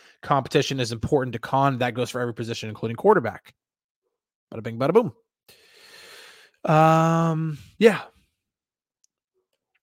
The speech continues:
Anthony Horton says, dot, dot, dot, dot, dot. "So there have been conversations." Um, see, that's the thing, is that have there been? Have there not been?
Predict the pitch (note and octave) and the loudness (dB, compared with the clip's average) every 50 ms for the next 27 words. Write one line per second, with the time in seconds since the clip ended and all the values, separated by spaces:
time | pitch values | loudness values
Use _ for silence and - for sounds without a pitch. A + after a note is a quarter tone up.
0 | _ _ _ _ _ _ _ - - - A#2+ A#2 A2 A#2 B2+ C3 C3 C#3+ D#3+ E3+ | _ _ _ _ _ _ _ -20 -16 -12 -10 -8 -6 -4 -4 -2 0 0 0 0
1 | D3+ C3+ B2 A2 - - B2+ A#2+ A#2+ A2+ A2+ A2 - - - _ _ _ _ _ | 0 -4 -8 -10 -6 -4 -4 -4 -4 -4 -8 -10 -12 -14 -16 _ _ _ _ _
2 | _ _ _ - - G2+ G2+ G#2+ G2 G#2 G2+ G2+ G#2 G2 - G#2 G#2 - _ _ | _ _ _ -10 -10 -8 -6 -6 -6 -6 -8 -8 -8 -8 -6 -6 -8 -8 _ _
3 | _ _ _ _ _ _ - - - - A2+ A2 A2 A2+ A2+ A#2 A2+ - - - | _ _ _ _ _ _ -20 -18 -14 -8 -6 -6 -4 -4 -6 -8 -10 -12 -12 -12
4 | C3 C3+ C#3 C#3 D3+ D3+ D3 - - C#3 C#3 C3+ D3 C#3 - - - D#3+ E3+ - | -12 -12 -10 -10 -10 -10 -12 -12 -12 -12 -12 -12 -14 -16 -14 -8 -8 -8 -8 -8
5 | - - - _ _ - - - - _ _ _ _ _ - - - - - - | -10 -16 -16 _ _ -20 -20 -20 -20 _ _ _ _ _ -20 -20 -20 -20 -20 -20
6 | - - - - - - - A2+ A2+ A#2+ B2 B2 B2+ C3 C3 C3 - _ _ _ | -20 -20 -20 -18 -10 -4 -2 2 2 4 6 6 4 4 0 -4 -10 _ _ _
7 | _ - - - - C#3 D3 C#3 D#3 D#3 D#3 - - F3 D3+ - - A3+ C#4+ D4 | _ -14 -10 -6 -2 -2 0 2 2 0 0 -2 -6 -10 -6 -2 -2 0 0 0
8 | G#3 B2+ G2+ A2 A2+ G#2+ - C#3 C3+ C#3 C#3 C3 _ _ _ _ _ _ _ _ | -4 -4 -6 -8 -10 -6 -4 -2 0 0 0 -2 _ _ _ _ _ _ _ _
9 | _ _ - - B2+ - - - - - - - A#2+ C3 D3 D3 D3 F#3 G3 G3+ | _ _ -20 -18 -18 -18 -18 -16 -14 -8 -4 0 0 0 0 0 0 2 2 2
10 | F#3 G3+ A3 B3 C#4 C#4 C#4+ C#4+ _ - - B2+ B2 A#2 B2 C3 B2 A#2+ A#2+ A#2+ | 2 2 2 2 0 -2 -4 -8 _ -10 -6 -6 -6 -4 -4 -4 -4 -2 -2 -2
11 | C#3+ E3+ E3 F3 A3 A3 A#3+ C4 C#4 C#4 | -2 -4 -2 -2 -2 -2 -2 -4 -8 -10